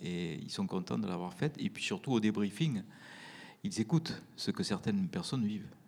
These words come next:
Et nous, c'est, c'est notre moteur, c'est ça, c'est d'écouter le vécu des personnes, parce que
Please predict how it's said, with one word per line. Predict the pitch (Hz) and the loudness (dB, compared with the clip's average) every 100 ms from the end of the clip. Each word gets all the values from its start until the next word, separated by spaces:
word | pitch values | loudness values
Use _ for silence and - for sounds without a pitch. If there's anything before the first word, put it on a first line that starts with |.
| - | -12
Et | - 160 160 160 156 160 160 80 80 78 69 69 80 85 | -8 -6 -4 -6 -6 -6 -6 -8 -8 -8 -8 -8 0 6
nous, | 107 | 6
c'est, | 104 98 | 6 2
c'est | - 92 - | 0 -2 2
notre | 98 - 107 | 2 4 8
moteur, | 107 107 123 | 8 8 4
c'est | - | 2
ça, | 92 90 | 0 -2
c'est | 87 90 | -2 -2
d'écouter | 98 101 110 117 107 - - - | -2 0 2 4 2 -6 -12 -2
le | - | 0
vécu | 95 113 - 120 | 6 4 6 4
des | 104 | 6
personnes, | 101 92 - 139 156 - - - - - - | 4 2 4 6 4 0 -10 -14 -16 -18 -6
parce | - 90 - | -2 -2 0
que | 104 110 107 101 90 78 | 2 8 8 8 6 4